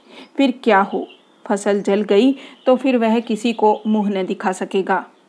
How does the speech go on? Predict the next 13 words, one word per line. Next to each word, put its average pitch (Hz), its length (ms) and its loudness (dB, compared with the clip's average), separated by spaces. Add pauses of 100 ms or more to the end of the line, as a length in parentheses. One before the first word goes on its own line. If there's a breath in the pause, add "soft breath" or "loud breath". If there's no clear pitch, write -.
आह, 202 220 -4
गांव 196 340 -2
में 208 220 -2
कोहराम 190 540 -2
मच 180 200 -6
जाएगा, 180 420 -4 (420 loud breath)
सर्वनाश 208 720 0
हो 196 100 -2
जाएगा। 180 480 -4 (200)
उसने 202 340 -4
ज्यादा 190 360 0
नहीं 190 280 -4
सोचा, 240 480 2